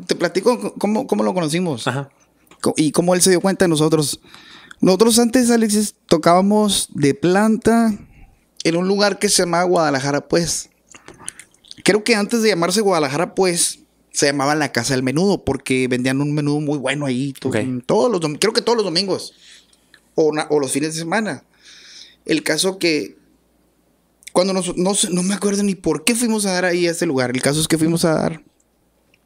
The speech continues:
Speaker 1: y tocábamos todos los domingos ahí con el señor Chava, ah, Sal Chava, Chava Ramírez, bueno, este,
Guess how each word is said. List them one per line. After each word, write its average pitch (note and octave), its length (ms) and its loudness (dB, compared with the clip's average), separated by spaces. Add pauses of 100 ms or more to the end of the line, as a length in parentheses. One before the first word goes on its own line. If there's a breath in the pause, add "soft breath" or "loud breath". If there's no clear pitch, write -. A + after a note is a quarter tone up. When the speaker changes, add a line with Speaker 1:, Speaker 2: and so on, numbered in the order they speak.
Speaker 1:
y - 120 2
tocábamos B2 420 0
todos A#2+ 160 2
los A2+ 80 2
domingos A2 340 0
ahí A2 160 0
con C3 140 0
el B2 60 -4
señor A#2+ 240 -2
Chava, D3 600 0 (1040 loud breath)
ah, A2+ 720 -4
Sal A#2+ 320 -4
Chava, F3 480 -4
Chava E3 300 -4
Ramírez, E3+ 680 -6
bueno, D#3+ 360 -4 (640 loud breath)
este, C3 460 2